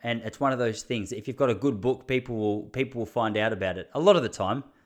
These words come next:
Like, I'm sure there's exceptions to that. I'm sure marketing plays a big role in it. But I don't know. <clears throat> I just like the idea of, uh, just, just following what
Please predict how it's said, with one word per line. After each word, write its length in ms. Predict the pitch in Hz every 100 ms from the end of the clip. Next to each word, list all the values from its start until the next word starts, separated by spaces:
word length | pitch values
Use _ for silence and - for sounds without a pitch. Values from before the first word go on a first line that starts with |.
| _ -
Like, 120 | 131
I'm 80 | 123
sure 180 | 175
there's 160 | 151 117
exceptions 540 | 120 - 131 - 110 -
to 80 | 98
that. 180 | 110
I'm 80 | 120
sure 200 | - 165
marketing 480 | 123 120 123 123 110
plays 240 | - 113
a 60 | 104
big 240 | 113 101
role 280 | 110 110 110
in 100 | 104
it. 140 | 98 -
But 220 | 117 - - - - -
I 120 | 220
don't 80 | 240
know. 240 | 185 135 -
<clears throat> 280 | 139 147 143
I 120 | 151
just 200 | 160 151
like 220 | 151 135
the 120 | - 127
idea 440 | 123 113 123 120
of, 400 | 117 113 104 -
uh, 280 | 110 107 110
just, 320 | 135 - -
just 200 | 175 -
following 320 | 175 165 147
what 300 | 131 - -